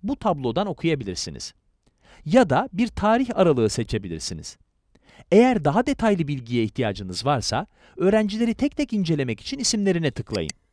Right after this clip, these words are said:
Böylece şimdiye kadar yaptıkları tüm ödevlerden aldıkları sonuçları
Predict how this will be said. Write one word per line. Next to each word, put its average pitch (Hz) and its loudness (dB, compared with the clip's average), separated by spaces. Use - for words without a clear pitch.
Böylece 160 4
şimdiye 214 0
kadar 143 0
yaptıkları 120 -2
tüm 139 -6
ödevlerden 120 0
aldıkları 147 -2
sonuçları 104 -6